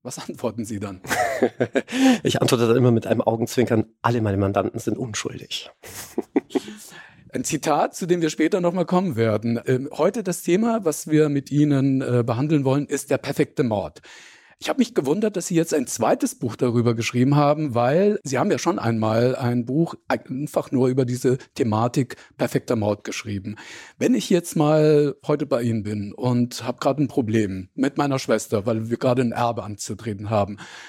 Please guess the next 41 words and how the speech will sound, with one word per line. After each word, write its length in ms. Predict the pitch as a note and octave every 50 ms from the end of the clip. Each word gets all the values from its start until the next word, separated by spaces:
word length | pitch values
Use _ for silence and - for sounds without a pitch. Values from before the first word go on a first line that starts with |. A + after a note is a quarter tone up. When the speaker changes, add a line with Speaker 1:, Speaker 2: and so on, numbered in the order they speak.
| - - -
Speaker 1:
und, 400 | C3 C3+ C3+ C3+ C#3 C3 - D3
ähm, 340 | C3+ C3 C3 C3 B2 A#2+
wir 140 | C3 D3+ E3
uns 160 | E3+ D#3+ -
darüber 260 | - D#3 C#3+ D3 D3+ D3
streiten 520 | - - B2 A2+ A2 G#2+ - - G#2+ G#2+
und 180 | A2+ A#2+ A#2 C3+
ich 160 | C3 - -
Sie 180 | D3 C#3+ C3+
jetzt, 320 | C3+ C3 B2+ C3 - - -
äh, 240 | C3 B2 B2+ B2 A#2+
sage 220 | B2+ B2+ B2 B2+
ich 80 | B2+ C3
mal, 560 | A#2+ A#2 A#2+ A#2+ B2 B2 A#2+ B2 A#2 A#2+ - _ _ _
ins 160 | - D3+ -
Jenseits 400 | F3 E3+ E3+ D#3+ - C3 A#2+ -
befördern 480 | - A#2 - - A#2 A2 G#2+ G#2+ G#2+ G#2+
möchte, 480 | G2+ G#2+ G#2 - - A2 G#2 G#2 G#2 - _ _ -
könnte 180 | A#2+ A#2 C#3
ich 80 | D3+ -
von 140 | E3+ D3 C#3+
Ihnen 120 | C#3+ C3+
einen 60 | B2+
Tipp 180 | - D3 B2+ -
da 120 | D#3 C#3+
kriegen, 420 | - - - D3+ D3 D3+ E3 D3+ C3+
wie 100 | C3 C3
ich 120 | B2+ -
das, 340 | - B2+ A#2+ - - - -
äh, 220 | B2+ A#2+ A#2+ A#2+
so 180 | A#2 B2 C3+ C#3
anstelle, 420 | C3 C#3 C3+ - - C3 B2 B2
dass 220 | A#2+ C3 A#2+ - B2
ich 120 | A2 -
davonkomme? 600 | - A2+ - A#2 A2 C3 B2+ D#3 D#3 D#3 E3+ A3+ A3+ - - - - - - - - - _ _
Speaker 2:
Können 320 | - - A#2+ A2+ A2 G#2 G#2+
schon, 420 | - - A#2 A2+ C3 D3+ D3 - - _ _ -
dürfen 520 | A#2+ D3 D#3+ - - D3+ D3 C#3+ - C3+
würde 160 | A2+ A#2 A2+ A2
ich's 120 | G#2 -
nicht. 360 | A#2 A#2+ D#3 - - - -